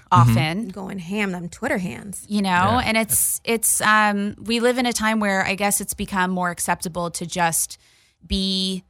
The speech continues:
Speaker 2: who you are,
Speaker 1: Mm-hmm.
Speaker 2: um, the good, the bad, the ugly.
Speaker 1: Yeah.
Speaker 2: Right? And, um, yeah, what do you think?
Speaker 3: I, I mean, I agree and disagree. There's some things that I think are better left unsaid. You know,
Speaker 2: Yes.
Speaker 3: especially when it comes to, like,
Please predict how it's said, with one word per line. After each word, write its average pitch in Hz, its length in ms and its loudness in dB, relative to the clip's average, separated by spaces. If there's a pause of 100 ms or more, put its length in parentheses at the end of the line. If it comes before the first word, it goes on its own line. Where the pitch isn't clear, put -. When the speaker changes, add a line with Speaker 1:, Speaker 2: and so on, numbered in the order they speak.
(320)
Speaker 2:
who 214 160 -2
you 190 360 -2
are, 190 500 2 (100)
Speaker 1:
Mm-hmm. 123 280 4
Speaker 2:
um, 180 360 4
the 180 80 -4
good, 185 300 -2
the 180 60 -6
bad, 165 200 0
the 160 140 -4
ugly. 196 500 -6
Speaker 1:
Yeah. 113 220 -4 (240)
Speaker 2:
Right? 190 440 -4
And, 190 520 0
um, 185 600 2 (600)
yeah, 185 300 4
what 214 140 0
do 196 60 2
you 202 100 4
think? 202 340 2
Speaker 3:
I, 339 400 4
I 277 100 -2
mean, 320 220 -8
I 240 120 4
agree 240 420 -4
and 202 120 -2
disagree. 190 480 -6
There's 226 260 -4
some 269 260 -4
things 233 460 -4
that 208 100 -2
I 196 140 -2
think 196 440 -8
are 190 120 -4
better 175 240 -8
left 170 260 -12
unsaid. 180 640 -8
You 226 60 -12
know, 220 160 2
Speaker 2:
Yes. 233 100 2
Speaker 3:
especially 233 480 -2
when 269 100 -8
it 226 80 -6
comes 214 440 -4
to, 202 280 -4
like, 175 280 -10